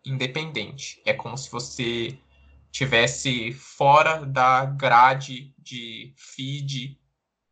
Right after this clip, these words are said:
convencional da internet. Então, é muito mais difícil de você aparecer só com um blog. É claro que, criando um blog, você precisa de todo um apoio de social media, né, de divulgação desse, dessa plataforma.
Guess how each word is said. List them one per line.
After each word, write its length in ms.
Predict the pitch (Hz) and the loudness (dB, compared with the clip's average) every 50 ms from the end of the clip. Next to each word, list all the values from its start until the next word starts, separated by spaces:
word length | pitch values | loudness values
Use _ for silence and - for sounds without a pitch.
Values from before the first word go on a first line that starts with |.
| _ _ _ _ - | _ _ _ _ -6
convencional 800 | - 135 123 120 123 127 135 - 151 143 135 127 120 123 123 131 | -4 -4 -2 -2 -4 -4 -4 -4 -4 -2 2 4 4 4 2 0
da 140 | 127 127 127 | -2 -4 -6
internet. 720 | 131 135 151 135 135 131 - - - _ - - - _ _ _ _ | -6 -6 -6 -6 -6 -6 -10 -14 -16 _ -20 -20 -20 _ _ _ _
Então, 340 | 135 135 - 135 120 113 113 | -20 -6 -4 -4 -4 -2 -4
é 80 | 117 120 | -6 -6
muito 280 | 131 151 180 - 190 | -8 -10 -10 -4 0
mais 180 | 170 170 165 160 | 0 0 0 -2
difícil 440 | 147 139 - - 131 123 - - - | -6 -10 -14 -14 -14 -14 -14 -16 -16
de 60 | 139 | -12
você 280 | 135 120 - - - | -12 -10 -10 -4 -4
aparecer 840 | 113 113 - 135 120 120 120 - - - - 120 110 135 135 139 - _ _ _ | -4 0 0 0 0 0 -4 -8 -12 -12 -12 -12 -10 -8 -10 -10 -12 _ _ _
só 300 | - - - - 123 120 | -14 -10 0 0 2 2
com 160 | 120 - 131 | 2 -2 -8
um 120 | 127 131 123 | -8 -8 -8
blog. 380 | 120 117 104 98 98 98 - - - _ _ _ _ _ _ _ - - - _ _ _ _ _ _ _ | -2 0 0 0 -2 -6 -14 -20 -20 _ _ _ _ _ _ _ -20 -20 -20 _ _ _ _ _ _ _
É 80 | - - | -6 -6
claro 400 | - - 151 139 123 113 110 - | -4 2 4 4 4 4 2 -4
que, 240 | - - 113 - - _ _ _ _ _ _ | -10 -14 -16 -16 -16 _ _ _ _ _ _
criando 360 | - 135 120 123 135 147 156 | -12 -10 -6 -6 -6 -6 -6
um 80 | 131 107 | -8 -6
blog, 360 | 110 107 117 143 135 131 131 | -2 0 2 2 0 0 -6
você 260 | - 127 - - 135 | -12 -12 -12 -12 -12
precisa 480 | - - 131 127 - - 127 120 127 127 | -8 -6 -6 -6 -6 -8 -8 -8 -8 -8
de 120 | 135 135 | -8 -8
todo 280 | - - 127 120 135 135 | -6 -8 -8 -6 -4 -2
um 80 | 143 | 0
apoio 580 | 175 170 - - 135 123 117 110 110 135 139 - - - _ _ _ _ _ | -2 -2 -4 -6 -4 -4 -4 -4 -8 -12 -14 -16 -20 -20 _ _ _ _ _
de 280 | - - 104 104 104 104 | -12 -10 -8 -8 -8 -10
social 400 | - - 110 - - 135 135 135 | -10 -10 -10 -2 2 2 2 4
media, 600 | 135 127 123 120 120 139 135 120 117 113 - - _ _ _ _ _ _ _ _ | 2 -2 -2 -4 -6 -8 -6 -6 -6 -6 -8 -14 _ _ _ _ _ _ _ _
né, 200 | - 104 104 107 | 2 2 2 2
de 180 | 135 - 135 113 | 2 -2 -8 -8
divulgação 720 | - 120 - 117 110 107 117 120 - - 120 110 117 117 | -8 -8 -8 -8 -2 -2 -2 -2 -2 -4 -6 -6 -6 -12
desse, 400 | - - 110 117 - - - - | -14 -12 -12 -12 -12 -12 -16 -8
dessa 240 | - 113 110 - 120 | -6 -6 -4 -4 -6
plataforma. 760 | - - 117 117 - 143 135 - - 117 - - - - | -2 -2 -2 0 2 0 -2 0 0 -2 -2 -2 -6 -12